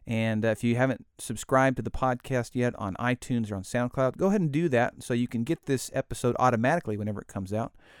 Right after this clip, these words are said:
But when it does, I encourage you to come back and listen to the other methods that Brother Randy uses and the scriptures that go along with them to provide such a compelling,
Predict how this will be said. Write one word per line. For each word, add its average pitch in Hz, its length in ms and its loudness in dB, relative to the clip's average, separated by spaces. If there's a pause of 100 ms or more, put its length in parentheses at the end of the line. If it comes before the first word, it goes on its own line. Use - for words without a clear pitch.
(440)
But 160 100 4
when 226 140 4
it - 80 -6
does, 127 400 6
I 131 180 4
encourage 190 400 0
you 208 60 -4
to 202 80 -4
come 185 180 0
back 190 440 0
and 131 400 2
listen 196 360 -2
to 180 200 0
the 151 180 -2
other 143 540 4 (120)
methods 127 500 -2
that 117 220 -2
Brother 120 240 0
Randy 113 320 0
uses 117 600 0
and 120 260 -4
the 139 80 -2
scriptures - 800 -2 (400)
that 117 120 -4
go 131 140 4
along 117 280 4
with 127 180 0
them 107 200 -2
to 127 200 -4 (220)
provide 165 480 0
such 180 180 -4
a 151 40 -4
compelling, 123 760 -2